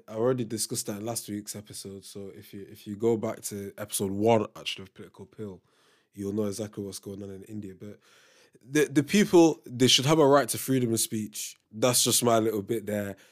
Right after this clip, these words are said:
So once again, guys, that was Political Pill. Thanks very much for tuning into the episodes.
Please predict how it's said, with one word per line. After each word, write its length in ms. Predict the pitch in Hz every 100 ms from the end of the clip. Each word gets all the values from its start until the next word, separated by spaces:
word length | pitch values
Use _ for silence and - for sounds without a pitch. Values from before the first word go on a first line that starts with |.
| _ _ _ _ _ _ _ _
So 240 | - 160
once 260 | 156 170 -
again, 320 | 135 139 139
guys, 300 | 131 127 123
that 140 | 147 127
was 140 | 120
Political 500 | - 127 120 - 110
Pill. 480 | 110 127 127 127 120
Thanks 460 | - - 151 - 123
very 200 | 135 127
much 280 | 139 135
for 160 | - 110
tuning 540 | - - - 156 131
into 220 | 131 127 110
the 160 | 110
episodes. 800 | 107 - - 107 110 160 160 -